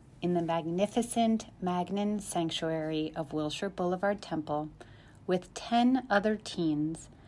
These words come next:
as they take part in our confirmation service. As a mom, I could not be more proud. Confirmation is relatively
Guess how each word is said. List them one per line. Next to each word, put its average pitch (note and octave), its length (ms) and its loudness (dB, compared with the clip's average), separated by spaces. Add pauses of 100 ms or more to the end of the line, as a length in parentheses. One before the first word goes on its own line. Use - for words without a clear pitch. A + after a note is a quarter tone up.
(300)
as F3+ 160 4
they F#3 140 0
take A#3+ 420 -4
part D#3 400 0 (200)
in F3 120 0
our D#3 140 0
confirmation E3+ 880 0
service. D#3+ 680 -8 (840)
As F#3+ 120 0
a - 20 4
mom, G#3 560 4 (140)
I G3 100 4
could B3 420 0
not F#3+ 360 2
be F3+ 120 0
more E3+ 240 0
proud. D#3 540 -2 (840)
Confirmation G#3 1000 4 (120)
is F#3 180 0
relatively G3+ 840 4